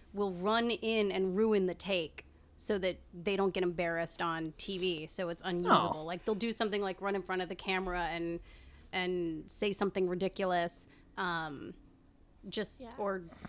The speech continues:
Speaker 1: come in and, like, block it so that it can't be used.
Speaker 2: Oh,
Speaker 1: So they're,
Speaker 2: that's
Speaker 1: they're
Speaker 2: sweet of them.
Speaker 1: genuinely
Speaker 3: Yes.
Speaker 1: like, caretakers as well of the bakers. They're not
Speaker 2: Sure.
Speaker 1: just,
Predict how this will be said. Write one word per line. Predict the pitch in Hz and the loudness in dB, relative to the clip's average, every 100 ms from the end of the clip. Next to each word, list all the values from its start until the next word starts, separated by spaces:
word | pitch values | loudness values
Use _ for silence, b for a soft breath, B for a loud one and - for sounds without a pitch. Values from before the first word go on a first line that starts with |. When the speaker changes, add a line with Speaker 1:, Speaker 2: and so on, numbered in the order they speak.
| - | -4
Speaker 1:
come | 202 | 0
in | 202 | 2
and, | 185 185 | 0 0
like, | 170 - 170 - - - - | -4 -10 -16 -18 -20 -20 -14
block | 196 202 185 185 | 12 12 12 12
it | 185 | 4
so | - 185 | 2 2
that | 175 | 0
it | - | 0
can't | 190 175 | 0 0
be | 170 | 0
used. | 165 165 156 - - | 0 0 0 -2 6
Speaker 2:
Oh, | 415 - | 10 12
Speaker 1:
So | |
they're, | 269 262 | 12 10
Speaker 2:
that's | 254 226 | 8 8
Speaker 1:
they're | 277 | 6
Speaker 2:
sweet | 247 | 6
of | 226 | 6
them. | 226 | 6
Speaker 1:
genuinely | 240 247 220 202 190 190 | 6 4 4 4 2 4
Speaker 3:
Yes. | - 175 170 - b b - | 4 2 -2 -6 b b -4
Speaker 1:
like, | 208 180 175 - - - - - - - | 0 2 0 -6 -18 -20 -20 -20 -10 0
caretakers | 233 240 240 214 185 185 170 160 156 | 4 4 4 0 -2 -2 -6 -6 -8
as | 170 180 | -8 -2
well | 208 190 156 151 - | 2 2 2 -4 -6
of | 160 175 | -6 -8
the | |
bakers. | 180 165 165 160 - | -6 -6 -6 -10 -4
They're | 190 | 0
not | 196 185 | 2 2
Speaker 2:
Sure. | - 175 131 107 73 | 4 8 8 6 0
Speaker 1:
just, | 95 | -4